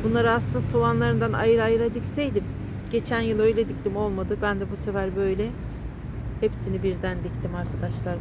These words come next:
Buldum böyle yol kenarında. Evet.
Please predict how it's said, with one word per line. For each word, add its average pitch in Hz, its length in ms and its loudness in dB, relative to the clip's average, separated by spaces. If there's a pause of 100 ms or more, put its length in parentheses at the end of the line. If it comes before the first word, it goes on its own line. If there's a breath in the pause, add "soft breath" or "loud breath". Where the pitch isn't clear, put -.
Buldum 196 360 -2
böyle 175 220 0
yol 175 240 -2 (140)
kenarında. 175 560 -4 (2250)
Evet. 202 400 0